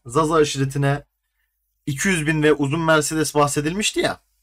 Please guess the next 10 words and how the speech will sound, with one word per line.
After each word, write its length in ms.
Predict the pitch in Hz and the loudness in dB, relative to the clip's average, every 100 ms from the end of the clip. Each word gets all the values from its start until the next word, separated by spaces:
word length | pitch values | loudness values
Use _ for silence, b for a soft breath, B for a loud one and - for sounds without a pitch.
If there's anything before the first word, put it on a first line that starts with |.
| _ _ _ _ _ _ _ _ _ _ _ _ _ _ _ _ - | _ _ _ _ _ _ _ _ _ _ _ _ _ _ _ _ -6
Bu 160 | 190 | 2
yardım, 480 | 302 247 214 160 247 - _ _ _ _ _ _ _ _ _ _ _ _ 131 | 4 6 4 2 -4 -8 _ _ _ _ _ _ _ _ _ _ _ _ -4
bu 140 | 214 | 2
yardım 420 | 185 131 139 233 - _ _ _ _ _ _ _ _ _ _ _ _ _ _ | 4 4 0 -6 -14 _ _ _ _ _ _ _ _ _ _ _ _ _ _
bizzat 480 | 156 262 202 170 135 | 0 0 4 2 2
Beto 200 | 190 214 | 0 2
Sarsılmaz 560 | - 190 185 - 151 - | 4 2 2 2 2 4
tarafından 460 | 151 139 131 117 | 2 2 -2 0
yapılıyor 400 | 135 151 165 147 | 0 0 0 0
olup 420 | 151 208 269 - | 2 2 2 -4